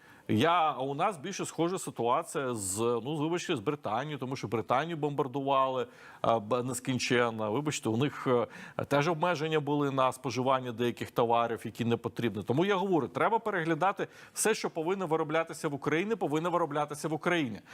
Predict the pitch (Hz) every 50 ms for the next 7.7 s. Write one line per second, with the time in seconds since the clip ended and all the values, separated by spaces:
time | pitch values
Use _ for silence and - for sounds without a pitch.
0 | - - - - - - - 202 208 190 - - 185 160 147 143 170 190 185 170
1 | 170 - - - 160 139 151 147 127 160 156 151 143 135 131 127 120 113 87 -
2 | 139 131 - - - - - 135 127 120 117 - - 127 117 - - 147 - -
3 | 160 156 147 123 117 135 123 117 101 123 120 139 - - - 147 135 - 139 135
4 | 135 - 135 135 120 135 127 139 156 190 214 233 - - 165 123 139 165 185 175
5 | - - 165 156 156 165 180 - - 180 170 165 165 160 156 - - - - -
6 | - - - 131 139 135 131 113 98 139 139 139 143 139 120 107 165 175 - 202
7 | 208 214 170 - - 160 - - - - 180 156 123 95